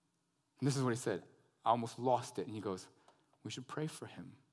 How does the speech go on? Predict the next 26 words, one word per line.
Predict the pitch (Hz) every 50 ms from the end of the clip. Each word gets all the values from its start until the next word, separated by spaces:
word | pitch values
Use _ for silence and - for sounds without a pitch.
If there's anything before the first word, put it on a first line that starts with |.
| _ _ _ _ _ _ _ _ _ _ _ _ _ _ _ _ _ _ _ _ _ _ _ _ _ _ - -
'Cause | - 113 -
he | - 104
lacks | 95 95 95 98 - - - -
love. | 110 110 117 - - - - - _ _ _ _ _ _ _ _ _ _ _ _ _ _ _ _ _ _ _ _ _ _ _ _ _ _ _ _ _ _ _ _ _ _ _ _ _ -
'Cause | - - -
he | 120 123
doesn't | 131 117 123 117
have | 107 95
anyone | 104 101 98 98 98 95
that | 92 92
will | 90 90
love | 90 95 92 -
him | 90 87
when | 87 85
he's | 90 87
being | 87 - 85 85
terrible, | 85 - - 85 85 85 82 78
I | - -
think. | - 87 80 - -
And | - 92
so | - 90
we | 85 87 85
need | 87 85
to | - 85
love | 80 82 82 -
him, | - 82 104